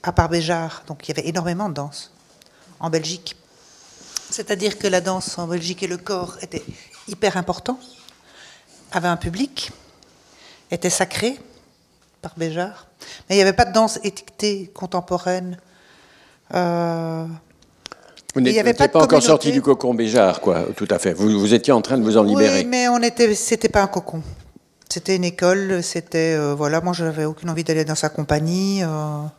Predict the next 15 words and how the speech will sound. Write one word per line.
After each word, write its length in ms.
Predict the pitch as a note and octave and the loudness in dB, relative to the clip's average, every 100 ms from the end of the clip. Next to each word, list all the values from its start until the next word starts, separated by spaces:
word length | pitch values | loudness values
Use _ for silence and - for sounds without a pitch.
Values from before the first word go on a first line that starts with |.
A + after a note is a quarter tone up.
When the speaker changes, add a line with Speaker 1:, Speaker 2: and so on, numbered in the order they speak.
| - - - - - - | -12 -10 -12 -14 -18 -8
Speaker 1:
Anne-Thérèse 440 | - E3 E3 D#3+ D#3+ | -4 -2 0 0 0
non 200 | D#3 D3 | 0 -2
plus, 260 | - F#3 G3 | -2 -2 0
on 100 | F3 | -2
savait 240 | - D3 | -2 0
pas, 180 | F#3+ G3 | 4 4
la 120 | D#3 | 4
seule 160 | - D#3+ | 0 -2
chose 180 | E3+ | -2
qu'on 100 | - | -4
savait 220 | D#3 D3+ E3+ | -4 -2 -2
c'est 100 | F3 | -2
qu'on 100 | D#3 | 0
voulait 180 | D#3 | 0
danser, 420 | D3 C#3 - A#2 | 0 -4 -6 -10